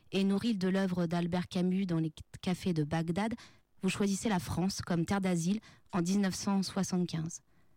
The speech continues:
sans cesser de vous engager contre la dictature, les guerres et le terrorisme. C'est à Paris que vous devenez l'auteur de plus d'une quarantaine d'ouvrages,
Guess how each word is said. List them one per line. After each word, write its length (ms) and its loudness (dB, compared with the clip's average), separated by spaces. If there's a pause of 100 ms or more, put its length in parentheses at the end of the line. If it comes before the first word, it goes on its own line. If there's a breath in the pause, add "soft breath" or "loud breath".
sans 240 0
cesser 360 -2
de 80 0
vous 220 0
engager 400 2
contre 300 -2
la 100 2
dictature, 640 -2 (340 loud breath)
les 80 0
guerres 280 2
et 40 2
le 140 2
terrorisme. 680 -2 (760 loud breath)
C'est 140 0
à 60 4
Paris 260 0
que 120 0
vous 140 2
devenez 360 2
l'auteur 440 0
de 80 0
plus 200 -2
d'une 160 2
quarantaine 500 2
d'ouvrages, 540 0